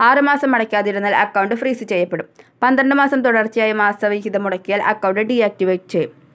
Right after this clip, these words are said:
വിഹിതം അടയ്ക്കാതെ രണ്ട് വർഷം പൂർത്തിയായാൽ അക്കൗണ്ട് അവസാനിപ്പിക്കും. ഇത് പരിഹാരമായി അക്കൗണ്ടിൽ ഓട്ടോ ഡെബിറ്റ് സൗകര്യം ഉപയോഗിക്കാം. കാൽക്കുലേറ്റർ. പതിനെട്ട് വയസ്സിൽ പദ്ധതിയിൽ ചേരുന്നയാൾക്ക് ആയിരം രൂപ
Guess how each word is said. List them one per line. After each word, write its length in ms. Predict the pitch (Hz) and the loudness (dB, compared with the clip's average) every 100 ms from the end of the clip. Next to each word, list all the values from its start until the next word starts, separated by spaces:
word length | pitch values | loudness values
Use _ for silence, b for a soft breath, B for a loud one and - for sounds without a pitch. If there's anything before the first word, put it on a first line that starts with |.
| b _ | b _
വിഹിതം 360 | 247 294 294 302 | -4 0 0 2
അടയ്ക്കാതെ 420 | 277 269 254 233 | 0 0 0 0
രണ്ട് 280 | 240 233 220 | 0 0 0
വർഷം 300 | 226 233 240 | 0 0 0
പൂർത്തിയായാൽ 540 | 214 202 196 190 190 190 202 | 0 -2 0 2 2 2 0
അക്കൗണ്ട് 360 | 208 190 190 208 220 | 2 2 2 2 0
അവസാനിപ്പിക്കും. 640 | 214 185 175 175 165 - _ b b - | 0 -2 -2 -6 -12 -14 _ b b -8
ഇത് 120 | 254 262 | -4 0
പരിഹാരമായി 720 | 262 254 233 226 220 196 202 214 - | 2 4 2 2 2 2 0 -2 -2
അക്കൗണ്ടിൽ 440 | 214 214 202 220 | 0 0 0 2
ഓട്ടോ 220 | 226 226 214 | 2 4 2
ഡെബിറ്റ് 220 | 196 190 196 | 0 -2 -2
സൗകര്യം 380 | 202 180 185 220 | -2 0 -2 -2
ഉപയോഗിക്കാം. 420 | 269 214 175 - - _ _ - | -2 0 -2 -6 -18 _ _ 0
കാൽക്കുലേറ്റർ. 520 | 294 277 214 180 226 - _ _ _ _ | 2 2 0 0 -2 -10 _ _ _ _
പതിനെട്ട് 320 | 277 285 311 320 | 0 2 2 4
വയസ്സിൽ 380 | 311 311 302 294 | 2 2 0 2
പദ്ധതിയിൽ 340 | 247 208 220 233 | 2 2 0 0
ചേരുന്നയാൾക്ക് 580 | 233 202 196 190 185 190 240 | 0 0 0 0 0 -2 0
ആയിരം 260 | 240 262 277 | 2 2 0
രൂപ 140 | 262 | 0